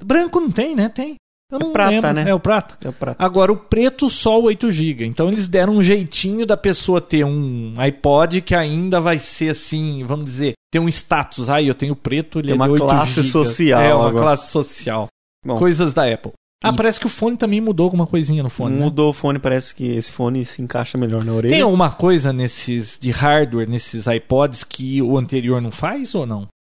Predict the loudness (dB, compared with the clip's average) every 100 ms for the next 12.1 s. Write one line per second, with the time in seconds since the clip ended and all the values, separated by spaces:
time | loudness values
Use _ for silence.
0 | -2 0 2 2 2 0 2 2 2 4
1 | 2 4 2 0 0 2 2 2 2 2
2 | 0 -2 -2 -4 -4 -6 -4 -4 -4 -2
3 | 0 0 0 -2 -2 -4 0 2 4 4
4 | 2 2 2 2 0 -4 -8 -14 -8 -2
5 | 2 2 2 0 -2 -2 -2 -4 -2 -2
6 | -2 0 0 2 2 0 0 0 0 0
7 | -2 -2 -4 -6 -8 -16 -10 -8 -8 -12
8 | -20 _ _ -12 -8 -6 -6 -6 -6 -4
9 | -6 -6 -12 -4 -2 2 2 0 -2 0
10 | 2 4 4 4 2 0 0 0 0 2
11 | 2 2 0 0 -6 -6 -4 -4 -4 -12